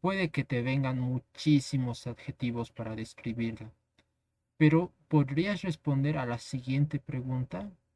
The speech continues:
¿Por qué María es tan importante para ti? Es más difícil, ¿no? Bueno, pues te traemos una más complicada aún.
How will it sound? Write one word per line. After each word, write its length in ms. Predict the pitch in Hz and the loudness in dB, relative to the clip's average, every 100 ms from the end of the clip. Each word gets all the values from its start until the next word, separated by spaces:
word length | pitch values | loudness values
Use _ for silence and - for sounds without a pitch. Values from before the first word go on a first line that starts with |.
| _ _ _ _ _ _ _ - | _ _ _ _ _ _ _ -2
¿Por 180 | 143 139 | -2 -2
qué 160 | 185 | -4
María 440 | 202 175 151 151 151 | -2 2 2 2 2
es 180 | 131 | -2
tan 240 | - 127 120 | -6 -4 -4
importante 760 | 117 - 120 - 165 202 - | -6 -8 -10 -6 -6 -6 -8
para 280 | - 107 104 | -8 -8 -8
ti? 280 | - 104 110 _ _ _ _ _ _ _ _ _ | -10 -12 -14 _ _ _ _ _ _ _ _ _
Es 140 | 147 143 | -4 2
más 280 | 135 139 | 4 2
difícil, 640 | - 113 139 135 - 120 113 | -2 -2 2 2 0 -4 -2
¿no? 220 | 143 156 _ _ _ _ _ _ _ - - _ _ | 0 -2 _ _ _ _ _ _ _ -20 -20 _ _
Bueno, 340 | 170 175 175 156 | 0 2 2 0
pues 240 | - 139 - | 0 -4 -4
te 100 | 135 | -8
traemos 600 | - 131 139 147 147 - | -4 0 2 2 0 -2
una 300 | 156 131 127 | 0 0 0
más 480 | 127 120 127 143 - | -2 0 2 2 0
complicada 680 | 131 123 - 117 123 113 110 | -4 -4 -4 -8 -4 -4 -4
aún. 360 | 170 214 131 | -2 0 0